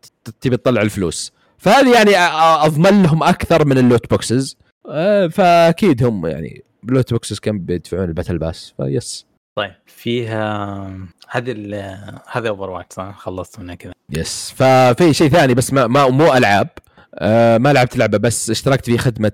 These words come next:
Speaker 1: ال-، هي بلاي ستيشن الجديدة. آه، كنت محتار صراحة بين أسوي upgrade للإكسترا أو اللي هي premium، الظاهر اسمها كذا،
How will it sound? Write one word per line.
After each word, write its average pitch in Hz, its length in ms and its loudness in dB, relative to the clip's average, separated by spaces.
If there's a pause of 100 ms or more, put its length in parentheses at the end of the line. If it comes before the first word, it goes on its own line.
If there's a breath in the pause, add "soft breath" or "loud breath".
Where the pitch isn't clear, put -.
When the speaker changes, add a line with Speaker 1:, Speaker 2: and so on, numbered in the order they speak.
Speaker 1:
ال-، 87 640 -2
هي 95 160 -2
بلاي 104 200 -4
ستيشن 101 360 -4
الجديدة. 90 580 -2 (320)
آه، 78 720 -4 (100)
كنت 120 220 -8
محتار 123 300 0
صراحة 107 640 0
بين 98 500 -4
أسوي 101 600 -2
upgrade 101 500 -2 (320)
للإكسترا 92 920 -2 (400)
أو 92 200 -2
اللي 90 380 -4
هي 101 120 -2 (100)
premium، 113 540 -2
الظاهر 92 300 -4
اسمها 90 220 -6
كذا، 104 360 -4